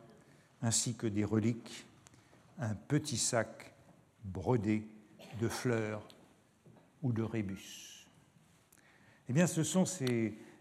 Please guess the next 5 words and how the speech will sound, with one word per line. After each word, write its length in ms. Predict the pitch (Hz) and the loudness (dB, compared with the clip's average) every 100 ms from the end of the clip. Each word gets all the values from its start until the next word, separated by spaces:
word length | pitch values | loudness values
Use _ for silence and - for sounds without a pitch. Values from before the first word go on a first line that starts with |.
| _ | _
sacs 500 | - - 165 165 - - - | -2 4 4 4 -12 -12 -10
brodés 500 | 95 80 127 117 131 | -6 0 2 2 2
de 340 | 113 110 104 - - - - | 2 0 0 -6 -18 -16 -4
rébus 600 | 113 110 139 - - - - - - _ _ 208 185 | 0 2 0 -2 -8 -12 -20 -20 -20 _ _ -20 -20
que 300 | - 123 131 | -8 -4 -4